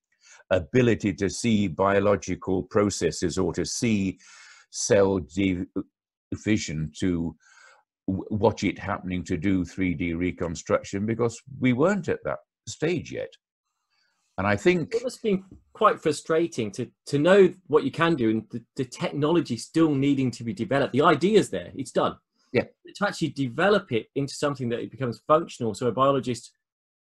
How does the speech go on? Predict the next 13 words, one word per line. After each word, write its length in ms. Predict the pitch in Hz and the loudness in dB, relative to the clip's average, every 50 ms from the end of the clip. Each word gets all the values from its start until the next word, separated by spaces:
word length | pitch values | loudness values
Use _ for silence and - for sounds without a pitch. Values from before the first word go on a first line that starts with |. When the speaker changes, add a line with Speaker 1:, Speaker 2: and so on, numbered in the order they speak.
| _ _ _ _ _ _ _ _ _ | _ _ _ _ _ _ _ _ _
Speaker 2:
it's 180 | - - - - | -10 -10 -4 0
useful 320 | 156 175 170 - 151 143 | 0 0 2 2 -2 -4
to 140 | 127 - 127 | -2 -2 -2
them, 340 | 110 135 127 107 117 131 123 _ _ _ _ _ _ _ _ _ _ _ _ _ _ _ _ _ _ - - - - _ _ | 0 0 0 0 -2 -4 -6 _ _ _ _ _ _ _ _ _ _ _ _ _ _ _ _ _ _ -20 -20 -20 -20 _ _
Speaker 1:
It 60 | 180 190 | -2 -2
Speaker 2:
that 140 | 214 226 | 0 0
must 100 | 208 202 | 2 2
Speaker 1:
be- 80 | 185 202 | 2 2
Speaker 2:
be 80 | 165 135 | 0 -2
quite 260 | - - - 143 - | -8 -10 -10 -8 -8
a 60 | 131 | -8
tall 320 | - - - 185 165 147 | -8 -2 0 0 2 4
order. 360 | 165 175 156 - 117 98 92 | 4 2 2 2 0 -2 -4